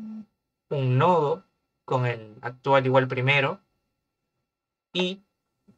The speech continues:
el, el bucle do while para poder imprimirlo.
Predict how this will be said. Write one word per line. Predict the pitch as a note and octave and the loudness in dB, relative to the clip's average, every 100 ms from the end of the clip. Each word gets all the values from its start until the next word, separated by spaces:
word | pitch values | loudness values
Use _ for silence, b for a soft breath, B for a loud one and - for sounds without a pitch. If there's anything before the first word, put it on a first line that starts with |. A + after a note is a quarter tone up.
| _ | _
el, | - C#3+ C3+ B2+ A#2+ A#2+ A#2+ A#2+ A#2+ A#2 B2+ - _ _ - | -4 0 2 0 -2 -6 -10 -12 -12 -16 -20 -20 _ _ -6
el | C#3 | -4
bucle | C#3 C3+ D3 | -2 -2 0
do | C#3 C#3 | 0 2
while | F3 D3+ F3+ | 2 2 -2
para | - B2+ B2 | -2 0 0
poder | B2 A#2+ B2+ B2 B2+ | 4 4 6 2 -2
imprimirlo. | C3 B2+ B2 B2 B2 B2 | -6 -4 -2 -2 -2 -6